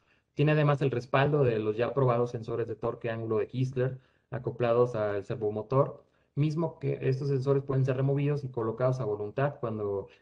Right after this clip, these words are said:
tengamos que intercambiar, por ejemplo, los rangos de medición. Entonces el montaje es bastante simple, pero también es un montaje bastante robusto. Eh,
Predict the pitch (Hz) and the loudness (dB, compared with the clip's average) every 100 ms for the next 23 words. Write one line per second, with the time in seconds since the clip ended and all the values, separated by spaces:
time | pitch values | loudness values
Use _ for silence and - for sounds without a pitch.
0 | _ - 123 123 127 131 127 117 110 107 | _ -6 -4 0 2 2 0 -4 -6 -6
1 | 113 113 117 - 120 117 107 104 107 110 | -6 -4 -6 -4 -6 -2 -2 -2 -4 -6
2 | 104 95 92 92 95 95 _ _ _ _ | -6 -8 -12 -12 -14 -14 _ _ _ _
3 | _ _ _ _ - 113 110 120 120 127 | _ _ _ _ -10 -8 -4 -2 0 0
4 | 120 113 120 123 131 113 - 120 131 - | 0 -2 -4 -2 -2 -2 -4 -6 -6 0
5 | 147 147 165 175 _ _ _ 135 139 139 | 0 0 -2 -4 _ _ _ 4 4 4
6 | 123 127 131 117 131 123 113 113 - 120 | 0 0 0 -2 -2 -2 -2 -6 -4 -4
7 | 104 104 110 107 98 101 - - _ _ | -4 -6 -4 -2 -2 -4 -8 -18 _ _
8 | _ _ _ - 107 107 107 | _ _ _ 0 4 4 4